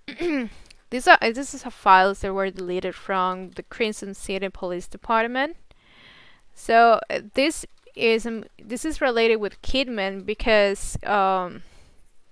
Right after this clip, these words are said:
for introduction of the game, the people that doesn't know much about Kidman,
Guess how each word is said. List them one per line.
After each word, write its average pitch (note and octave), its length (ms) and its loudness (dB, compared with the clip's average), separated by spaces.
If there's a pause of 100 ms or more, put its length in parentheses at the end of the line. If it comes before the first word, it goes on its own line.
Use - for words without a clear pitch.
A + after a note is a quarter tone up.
(640)
for - 180 -4
introduction C4 680 -2
of G3+ 200 -4
the F#3 80 -8
game, A#3 480 2
the F#3+ 60 -4
people G#3+ 220 -6
that G3+ 180 -2
doesn't G#3 360 -4
know G3 180 -2
much G3+ 240 -8
about F3+ 380 -4
Kidman, C4 580 -2